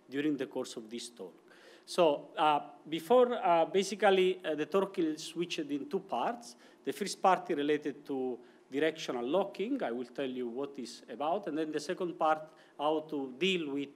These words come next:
the case of disorder. But before going into the details, uh, I will, uh, just briefly explain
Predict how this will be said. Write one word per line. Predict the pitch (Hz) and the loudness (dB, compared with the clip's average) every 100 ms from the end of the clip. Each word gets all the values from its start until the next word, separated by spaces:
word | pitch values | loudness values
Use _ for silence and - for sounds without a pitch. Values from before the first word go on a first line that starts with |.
| - | -10
the | 131 | -6
case | 151 139 | -6 -6
of | 113 104 | -8 -6
disorder. | 233 - 123 110 147 175 - - _ | -4 -2 -4 -4 -6 -8 -12 -20 _
But | - 147 151 | -2 0 0
before | 160 240 | 2 4
going | 220 180 196 202 185 - - | 4 6 6 6 2 -2 -6
into | 143 143 | -4 -2
the | 139 | -2
details, | 143 269 - 120 110 127 - - - - - | 0 -2 -2 -4 -4 -6 -10 -18 -20 -18 -2
uh, | 147 147 147 | 2 4 2
I | 170 185 | 2 4
will, | 202 185 | 6 4
uh, | 175 | 2
just | 147 180 175 - | 2 0 0 -2
briefly | 175 190 208 | -6 -2 0
explain | 170 - - 185 180 170 | 0 -2 -2 4 6 4